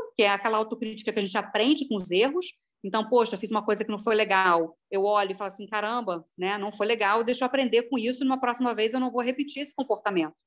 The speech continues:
Já o autocriticismo, que é a autocrítica punitiva, é quando a gente vira nosso próprio inimigo. Então, a gente passa o tempo inteiro,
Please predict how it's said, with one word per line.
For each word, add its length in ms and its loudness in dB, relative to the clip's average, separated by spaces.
Já 320 4
o 60 6
autocriticismo, 800 2
que 80 -4
é 40 2
a 100 4
autocrítica 500 -2
punitiva, 1080 2
é 80 2
quando 340 2
a 20 4
gente 200 2
vira 160 4
nosso 220 0
próprio 220 2
inimigo. 480 0
Então, 240 0
a 20 4
gente 160 -4
passa 220 0
o 100 -2
tempo 280 4
inteiro, 520 4